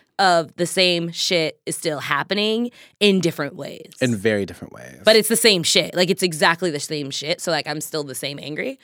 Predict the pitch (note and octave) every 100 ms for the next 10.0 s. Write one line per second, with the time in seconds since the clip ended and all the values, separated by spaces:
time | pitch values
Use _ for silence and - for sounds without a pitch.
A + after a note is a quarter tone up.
0 | - G3+ F#3+ A#3+ B3+ C4 B3+ A3+ A3 A#3
1 | B3+ B3 F#3+ G3 F#3+ A#3+ B3 G#3+ G3 F3+
2 | F3+ D3+ G3 F3 D3 D3 D3+ - E3 D#3+
3 | D#3 D3+ D3+ - G3 F3+ E3+ F3 D#3+ D#3
4 | - F#3 F3 - F3 F#3 E3+ D3+ D#3 C#3
5 | C#3 - - - _ _ - - G3+ G3+
6 | F3 E3+ F3+ C#3+ C#3 D3 - D#2 D3+ _
7 | - G2+ G2 F2+ - E3+ D#3+ - D#3 C#3+
8 | C#3+ G#3+ A#3 F#3+ D#3+ A3 G#3 - - F#3+
9 | F3+ D#3+ - C#3+ F2 - D3+ F3+ F#3+